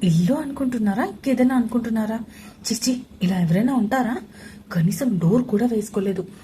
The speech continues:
అయినా సంజయ్ని కాదు, ముందు ఈ బృందాన్ని అనాలి. అయినా ఆ ప్లేస్, ఆ మూమెంట్స్ అవన్నీ నావి కదా, అదెలా తీసుకుంటుంది నా నుంచి? లేదు, ఎలా అయినా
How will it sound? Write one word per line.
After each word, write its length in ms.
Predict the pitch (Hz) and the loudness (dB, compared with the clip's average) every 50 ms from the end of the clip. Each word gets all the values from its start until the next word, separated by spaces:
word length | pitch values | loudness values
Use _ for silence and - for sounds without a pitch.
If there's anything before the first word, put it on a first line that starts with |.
| - - - - - - 185 | -20 -20 -20 -20 -6 -2 2
అయినా 380 | 180 175 214 285 294 254 - - - | 4 4 4 2 -2 -4 -8 -10 -4
సంజయ్ని 480 | - 175 160 160 165 240 277 277 262 | -2 0 2 2 2 0 -2 -2 -4
కాదు, 300 | - 214 202 196 190 175 - - | -4 -2 -2 -2 -2 -6 -4 0
ముందు 280 | 170 175 180 180 226 262 | 2 4 4 4 2 0
ఈ 100 | 262 240 | -2 -2
బృందాన్ని 520 | 196 170 180 170 180 202 247 277 294 285 | -2 0 0 0 2 0 0 -2 -2 -2
అనాలి. 400 | 247 208 202 202 202 190 190 - - - - - - - - - - - - - - - - - | -2 -2 -2 -4 -4 -6 -6 -8 -10 -18 -20 -20 -20 -20 -20 -20 -20 -20 -20 -20 -20 -14 -8 -2
అయినా 320 | 208 254 285 349 349 339 - - | -2 0 0 0 -2 -2 -4 -6
ఆ 120 | 247 240 - - - - | -6 -6 -6 -10 -8 -4
ప్లేస్, 320 | 208 208 220 240 240 - - - - | -2 0 0 0 -2 -6 -8 -4 0
ఆ 60 | 226 | 2
మూమెంట్స్ 540 | 214 202 196 208 226 240 247 240 240 240 - - | 2 2 2 0 2 4 4 4 4 2 0 -2
అవన్నీ 300 | 254 247 247 226 254 320 | 0 0 0 0 0 0
నావి 400 | 330 269 208 202 208 247 294 339 | 0 0 0 0 0 0 -2 -2
కదా, 280 | - - 247 233 240 254 - - - - - - - - - - | -2 -2 0 0 -2 -4 -6 -12 -20 -20 -20 -20 -20 -20 -8 -4
అదెలా 360 | 233 226 226 320 359 381 392 381 | -4 -2 0 -2 0 0 -2 -4
తీసుకుంటుంది 640 | - 302 285 - - - 262 254 254 247 240 247 | -4 -6 -8 -10 -6 -6 -6 -2 0 4 4 6
నా 120 | 240 240 226 | 6 4 4
నుంచి? 420 | 220 214 214 208 208 - 240 247 - - - - - - - - - - 185 | 2 -2 -4 -6 -4 -4 -6 -6 -6 -10 -18 -20 -20 -20 -20 -20 -8 0 0
లేదు, 200 | 175 170 - - - - - - 165 160 170 | 0 0 0 -4 -12 -16 -8 -8 0 2 4
ఎలా 140 | 160 175 220 | 4 4 2
అయినా 420 | 220 220 202 208 262 285 262 | 0 -2 -2 -2 -2 -4 -4